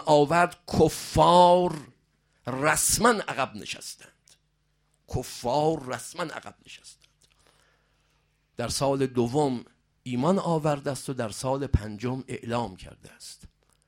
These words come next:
و نفر چهارم هم علی مرتضی بود. امیرالمؤمنین نگاه کرد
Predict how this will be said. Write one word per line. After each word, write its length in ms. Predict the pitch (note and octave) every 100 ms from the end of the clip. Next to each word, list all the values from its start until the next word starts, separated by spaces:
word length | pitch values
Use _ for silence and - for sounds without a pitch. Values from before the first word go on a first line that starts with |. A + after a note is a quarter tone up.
| _ _ _ _ _ _
و 120 | G#2+ G#2
نفر 380 | G#2 C#3 D3+
چهارم 480 | C#3+ B2 A2+ B2 C3+
هم 200 | A#2+ A2+ -
علی 380 | A2+ B2+ A2 A2
مرتضی 460 | F#2 E2 - E2+
بود. 520 | - - - - - - _ _ _ _ _ _ _ _ _ _ _ -
امیرالمؤمنین 840 | F#3 A3 G3 F3+ E3 D#3+ E3+ E3+
نگاه 420 | D3 C#3+ D3+ C#3+
کرد 320 | D3 B2+ A#2